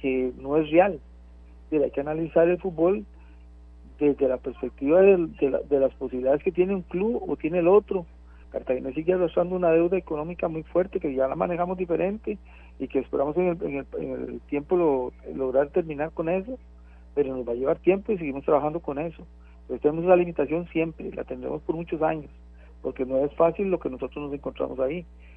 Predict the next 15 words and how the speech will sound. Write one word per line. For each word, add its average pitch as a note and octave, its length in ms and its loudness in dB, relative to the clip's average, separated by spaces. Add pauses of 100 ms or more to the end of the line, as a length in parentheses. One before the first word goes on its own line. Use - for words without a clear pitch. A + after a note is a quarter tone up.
(160)
Hemos E3+ 240 2
logrado F3+ 360 8
cosas, F3+ 340 6 (420)
para C3+ 240 2
nosotros D#3 400 2
mucho, G3 340 -2 (300)
para C3 240 2
ustedes D3+ 480 0 (100)
poco, F3+ 320 0 (480)
pero C3 460 0
no B2+ 60 -10
importa, D3 400 -2
es B2+ 60 -4
decir, C#3 220 0
es, C3 120 -4